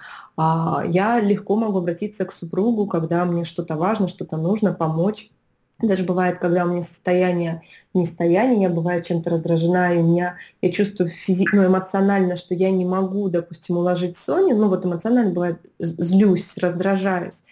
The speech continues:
и, ну, не на неё, а на себя. И я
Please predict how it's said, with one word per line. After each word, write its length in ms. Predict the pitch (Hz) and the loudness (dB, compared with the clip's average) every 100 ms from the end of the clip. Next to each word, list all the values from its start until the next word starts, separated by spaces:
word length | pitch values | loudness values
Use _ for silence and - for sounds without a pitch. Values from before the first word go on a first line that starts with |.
| - - - | -20 -18 -2
и, 260 | 190 185 | 2 2
ну, 300 | 185 190 180 - | 2 0 -2 -2
не 180 | 185 | 0
на 140 | 185 180 | 2 2
неё, 320 | 180 202 240 | 0 2 2
а 40 | |
на 140 | 196 165 | 0 -2
себя. 440 | - 190 175 165 | -6 -4 -2 -2
И 160 | - 180 | -4 -4
я 260 | 190 330 | -2 -4